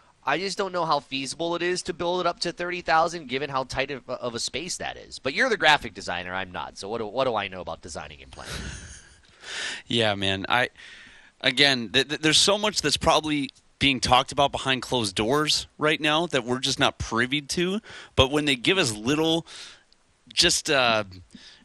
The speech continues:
Speaker 2: teasers and little bite-sized nuggets of trash,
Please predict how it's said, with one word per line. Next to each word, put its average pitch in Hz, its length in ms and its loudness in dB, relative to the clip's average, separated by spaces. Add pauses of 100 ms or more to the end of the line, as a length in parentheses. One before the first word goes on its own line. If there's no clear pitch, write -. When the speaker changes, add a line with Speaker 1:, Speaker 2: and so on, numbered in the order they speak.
(140)
Speaker 2:
teasers 196 800 4 (160)
and 131 280 4
little 160 440 2 (800)
bite-sized 151 920 4
nuggets 135 600 2
of 113 360 4 (100)
trash, 160 680 4